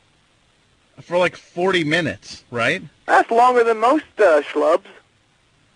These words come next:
Speaker 1: Yeah, I would, I wouldn't qualify that as, uh, you know, you're, y-, you haven't already made it.
Speaker 2: Well, most,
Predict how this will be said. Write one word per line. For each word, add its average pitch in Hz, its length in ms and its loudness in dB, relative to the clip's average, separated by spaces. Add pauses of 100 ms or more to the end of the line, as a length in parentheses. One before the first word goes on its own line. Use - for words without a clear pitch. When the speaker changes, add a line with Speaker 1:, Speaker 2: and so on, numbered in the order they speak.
(560)
Speaker 1:
Yeah, 247 300 -2
I 240 60 -2
would, 262 160 0
I 247 140 -2
wouldn't 285 280 -4
qualify 247 480 0
that 214 240 0
as, 185 240 -6
uh, 175 260 -4
you 202 140 -6
know, 202 140 0
you're, 196 400 -2
y-, - 40 -12
you 170 520 -8
haven't 226 360 -2
already 175 600 0
made 139 340 -4
it. 98 160 -8 (380)
Speaker 2:
Well, 196 100 0
most, 233 260 2